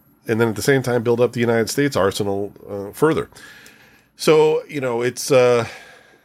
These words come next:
it, it's good in some ways because, uh, you know, in the sense of it's American jobs. A lot of these weapon systems are made in the United States. A lot of people get to work. A lot of people, you know, uh, um, get some benefits out of that, et cetera. The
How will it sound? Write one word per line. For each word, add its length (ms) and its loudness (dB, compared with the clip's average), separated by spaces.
it, 240 -12
it's 220 -6
good 260 -2
in 80 -4
some 280 2
ways 440 -2
because, 640 -2
uh, 60 -6
you 140 -10
know, 460 -2
in 200 -2
the 80 0
sense 380 2
of 640 0
it's 300 -8
American 480 2
jobs. 460 0
A 60 -2
lot 140 2
of 120 -2
these 180 -4
weapon 240 0
systems 340 -4
are 60 -6
made 120 0
in 40 0
the 60 -2
United 280 0
States. 320 0
A 60 -2
lot 100 2
of 60 -2
people 180 -8
get 120 -6
to 60 -4
work. 320 0
A 40 -6
lot 120 -2
of 60 -6
people, 380 -8
you 80 -6
know, 280 -6
uh, 360 -6
um, 320 -16
get 200 -4
some 180 -6
benefits 420 2
out 160 4
of 100 0
that, 300 2
et 100 -12
cetera. 500 2
The 280 -10